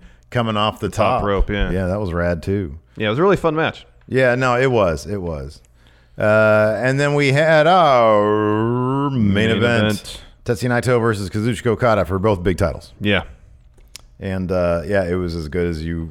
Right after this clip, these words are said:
Speaker 1: would figure it would be.
Speaker 2: Yeah.
Speaker 1: Um, I mean, about halfway through the match, Okada finally started working over those
Speaker 2: Yeah,
Speaker 1: knees.
Speaker 2: strategic,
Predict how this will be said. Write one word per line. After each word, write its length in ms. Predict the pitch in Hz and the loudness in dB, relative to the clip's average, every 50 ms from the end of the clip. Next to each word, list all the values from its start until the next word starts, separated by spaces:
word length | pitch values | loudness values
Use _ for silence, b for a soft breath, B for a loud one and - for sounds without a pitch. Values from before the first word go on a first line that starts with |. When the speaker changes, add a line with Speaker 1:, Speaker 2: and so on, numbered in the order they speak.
| - 85 | -4 -4
Speaker 1:
would 160 | 85 85 71 - | -4 -4 -6 -8
figure 380 | - 90 87 80 90 92 90 | -10 -10 -8 -6 -6 -6 -6
it 60 | 90 | -6
would 200 | 87 90 95 98 | -6 -8 -8 -8
be. 260 | 90 82 73 69 71 - - - | -6 -6 -6 -8 -8 -10 -12 -10
Speaker 2:
Yeah. 240 | 95 95 92 85 - - _ _ _ _ - | -8 -6 -6 -8 -10 -14 _ _ _ _ -10
Speaker 1:
Um, 440 | 82 85 85 85 85 80 82 82 85 | -8 -6 -4 -2 -2 -2 -4 -6 -6
I 120 | 67 82 | -8 -6
mean, 160 | 87 90 87 85 | -6 -4 -4 -2
about 240 | 82 87 85 82 | -2 -2 -2 -2
halfway 1300 | - - 87 92 92 92 92 90 92 95 95 95 95 92 92 90 90 90 87 - 101 98 98 95 95 95 92 | -4 -6 -6 -4 -4 -2 -2 -2 -2 -2 -2 -2 -2 -2 -2 -2 -4 -6 -8 -8 -6 -4 -2 -2 -2 -2 -4
through 220 | 90 - - 107 101 | -6 -8 -8 -8 -6
the 80 | 95 | -6
match, 320 | 92 92 92 90 87 - 95 | -6 -6 -8 -8 -8 -8 -10
Okada 400 | 87 82 - 95 87 87 87 82 | -10 -8 -6 -4 -4 -4 -4 -6
finally 280 | - 87 87 85 82 78 | -6 -6 -6 -6 -6 -6
started 260 | - 92 85 82 76 | -4 -4 -4 -4 -4
working 260 | 82 90 82 - 90 | -6 -6 -6 -6 -8
over 180 | 85 82 82 85 | -8 -8 -6 -6
those 160 | 82 78 101 | -6 -4 -4
Speaker 2:
Yeah, 220 | 101 98 92 90 87 | -2 -2 -2 -2 -2
Speaker 1:
knees. 220 | 85 78 76 76 | -4 -6 -6 -8
Speaker 2:
strategic, 580 | 78 95 92 - - 147 147 123 110 123 107 | -8 -10 -8 -4 -2 -2 -2 0 -2 -2 -4